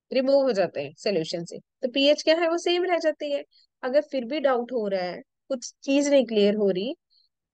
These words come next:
feel free to contact me, write anything relevant to the topic itself, right, in the comment box। ओके, अब basic buffer है,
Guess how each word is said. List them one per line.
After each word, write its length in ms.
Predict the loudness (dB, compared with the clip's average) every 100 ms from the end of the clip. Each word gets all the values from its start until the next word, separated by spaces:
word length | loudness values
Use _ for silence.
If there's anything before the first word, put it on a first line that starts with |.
| _
feel 240 | 0 0 0 -2
free 220 | -4 0
to 80 | 0 0 -4 _ -4
contact 380 | -2 0 -2 -2
me, 240 | -4 -4 -8 _ _ _ _ _ _ _ _ _ _ _ -2
write 520 | 0 2 0 -4 -14 _ _ _ _ _ _ -6
anything 480 | -2 -2 -2 -2 -4 -8 -12 _ _ _ -8
relevant 420 | -4 -2 -2 -2
to 80 | 0
the 80 | 0
topic 380 | 0 -4 -6 -8
itself, 380 | -8 -2 0 -2 _ -6
right, 180 | -6 -6 _ _ -20 -20 _ -6
in 80 | -2
the 80 | 0
comment 260 | -2 -4 -8 -16
box। 420 | -16 -12 -12 -12 -20 _ _ -4
ओके, 300 | -2 -6 -12 _ _ -20 -20 _
अब 100 | 0
basic 400 | 2 2 2 2
buffer 320 | 2 0 -2
है, 100 | -4